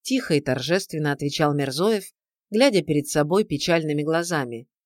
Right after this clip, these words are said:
«Ровно три года назад погиб мой лучший начальник и товарищ, которого я возил, командир нашего батальона. Это был человек.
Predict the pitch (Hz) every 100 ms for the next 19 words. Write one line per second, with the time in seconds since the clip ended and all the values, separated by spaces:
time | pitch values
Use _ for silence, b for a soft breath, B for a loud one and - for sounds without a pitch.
0 | _ _ _ _ _ _ _ 160 240 247
1 | 208 - 185 175 165 180 165 156 139 160
2 | 170 156 147 160 147 151 147 160 214 -
3 | 143 139 156 170 151 143 147 147 156 180
4 | 139 - 135 143 139 139 143 139 147 160
5 | 151 117 _ _ _ _ _ - 160 156
6 | 151 190 196 147 147 - 139 139 143 139
7 | 143 156 147 117 - _ _ _ _ _
8 | _ _ - 214 233 160 143 143 147 156
9 | 143 135 135 131 127 -